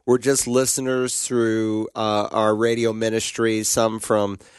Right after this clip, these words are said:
I think we had one trip, we had, like, people from ten different states that came. So,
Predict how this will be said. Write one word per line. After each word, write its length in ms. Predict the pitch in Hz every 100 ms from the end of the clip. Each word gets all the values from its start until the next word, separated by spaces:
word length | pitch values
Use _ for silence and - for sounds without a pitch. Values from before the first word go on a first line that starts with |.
| -
I 60 | -
think 180 | 131 147
we 120 | 143
had 140 | 123
one 200 | 113 120
trip, 300 | 135 - 113
we 140 | 113 113
had, 180 | 110 107
like, 180 | 104 104
people 300 | 127 117 117
from 240 | - 104
ten 260 | - 120 120
different 340 | 113 - 104
states 500 | - - 110 107 -
that 240 | 107 98
came. 420 | - 113 110 110 123 - - _ _
So, 580 | - - 117 110 110 107